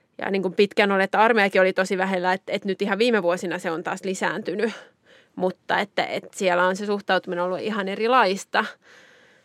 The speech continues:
niin jollain tasolla ehkä, no en tiedä, onko shokki heille ollut vielä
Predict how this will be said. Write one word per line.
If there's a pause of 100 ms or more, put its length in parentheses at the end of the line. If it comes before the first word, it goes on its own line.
(140)
niin (520)
jollain
tasolla
ehkä, (1500)
no
en
tiedä,
onko
shokki
heille
ollut
vielä